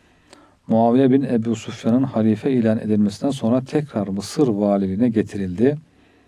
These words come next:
ve Hicri kırk üç, miladi altı yüz altmış dört senesinde vefat edene kadar burada kaldı, Mısır valisi olarak. Ebu Abdullah diye adıyla, Ebu Abdullah diye adıyla künye aldığı oğlu Abdullah bin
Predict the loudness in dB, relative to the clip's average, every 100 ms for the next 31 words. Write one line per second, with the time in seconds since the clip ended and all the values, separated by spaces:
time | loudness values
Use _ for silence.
0 | -20 _ _ _ _ 0 2 4 2 2
1 | 4 0 0 -2 -4 -4 -8 -6 0 2
2 | 2 0 -2 -2 -2 -2 -4 -6 -10 -10
3 | -16 -16 -8 0 0 0 -6 -6 -6 -10
4 | -10 -4 -2 -4 0 0 0 -4 -10 -2
5 | 2 2 0 -2 0 2 0 -8 -2 0
6 | 0 -4 -12 -20 -20 -12 -8 -6 -6 -8
7 | -12 -16 -20 -20 -20 -20 -20 _ _ -20
8 | -20 -20 -20 -20 -20 -20 -4 2 6 4
9 | 4 4 6 6 4 2 4 6 6 6
10 | 4 2 -8 -10 -4 0 0 0 0 2
11 | 2 0 0 2 2 0 -4 -6 -2 2
12 | 4 4 2 -2 -2 -2 2 2 2 0
13 | -2 -6 -2 0 2 0 -6 -4 0 0
14 | 0 -6 -4 -4